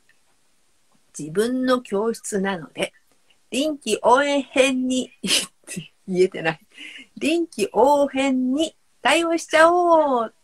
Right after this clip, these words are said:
というテーマです。何このテーマって <laughs> 思われた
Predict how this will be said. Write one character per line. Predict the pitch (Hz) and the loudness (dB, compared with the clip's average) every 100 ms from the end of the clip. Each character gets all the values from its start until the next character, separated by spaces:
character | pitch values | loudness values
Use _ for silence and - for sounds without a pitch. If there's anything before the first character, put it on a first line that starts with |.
| _ _ _ | _ _ _
と | 392 | -2
い | 381 370 | 2 2
う | 339 302 | 0 -4
テ | - 175 151 | -6 -6 -6
ー | |
マ | 147 | -8
で | - | -8
す。 | - - _ _ _ _ _ - _ _ _ _ _ _ _ _ - | -10 -12 _ _ _ _ _ -20 _ _ _ _ _ _ _ _ -8
何 | 233 254 480 453 | 0 2 2 0
こ | 349 | 0
の | 247 | 0
テ | 233 202 | 0 -2
ー | |
マ | 160 101 | 0 -2
っ | _ _ _ - _ | _ _ _ -20 _
て | - 285 - - - - - 302 | -2 -2 -4 -12 -18 -14 -2 -2
<laughs> | - _ _ _ _ | -2 _ _ _ _
思 | 262 - 262 | 4 8 6
わ | 294 | 8
れ | 294 | 4
た | 277 226 | 0 -4